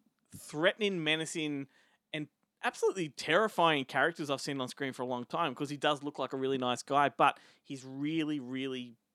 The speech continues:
tall. He's sort of, he's not fat, he's just really tall and got a big build, so he towers over everybody. And yet when the camera's on his face, he does,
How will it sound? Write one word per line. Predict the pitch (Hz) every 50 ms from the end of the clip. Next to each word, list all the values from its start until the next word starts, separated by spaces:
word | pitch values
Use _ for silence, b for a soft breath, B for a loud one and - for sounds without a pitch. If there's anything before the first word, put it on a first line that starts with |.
| _ _ _ _ _ _ -
tall. | - - - 127 127 135 165 196 233 _ _
He's | - 143 139
sort | - - 233 247
of, | 190 - B B B
he's | - 156
not | 180 220 240 - -
fat, | - - 185 196 196 - -
he's | 170 170 160 139 -
just | 170 151 156
really | 170 185 190 190 170
tall | - - 170 156 160 165 160 151 - b b b b -
and | 147 147
got | 143 160 151
a | 143
big | - - 165 151 131 123 -
build, | 147 156 165 151
so | - - 139
he | 139 143
towers | - - - 139 139 151 170 156 151
over | 143 131 127 123
everybody. | - 120 117 117 127 131 131 131 135 160 208 233 - b b b b b
And | 123 131 147
yet | 151 151 -
when | 156 143
the | 143 131
camera's | - - 147 160 165 151
on | 151 135
his | 127 117 -
face, | - 156 151 147 -
he | 139 131
does, | - 123 127 131